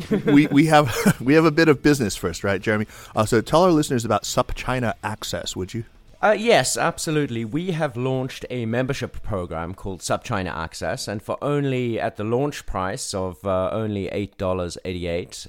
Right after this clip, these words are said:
Speaker 2: a month, or eighty-eight dollars for a whole year, you will get our members-only Friday email newsletter. And you also get access to an instant messaging channel on Slack where you can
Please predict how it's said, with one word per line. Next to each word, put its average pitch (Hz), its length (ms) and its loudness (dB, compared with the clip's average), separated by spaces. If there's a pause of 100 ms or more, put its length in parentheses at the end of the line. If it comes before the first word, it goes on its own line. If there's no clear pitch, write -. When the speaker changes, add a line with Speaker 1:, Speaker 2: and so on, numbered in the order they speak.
Speaker 2:
a 90 120 -6
month, 87 500 -6
or 104 220 -2
eighty-eight 139 360 2
dollars 101 300 -2
for 92 120 -8
a 87 40 -4
whole 101 180 -4
year, 78 380 -8 (540)
you 131 200 0
will 123 200 0
get 127 300 0
our 117 180 2
members-only 110 840 -2
Friday 101 580 -2
email 85 600 -8
newsletter. 92 580 -4 (380)
And 107 120 -4
you 113 100 -2
also 160 380 -6
get 123 340 -6 (100)
access 135 540 -4
to 127 340 -8 (120)
an 113 240 -6
instant 135 520 -8
messaging 120 540 -4
channel 92 380 -8
on 90 180 -10
Slack - 600 -4
where 101 280 -6
you 101 300 -8
can 113 320 -10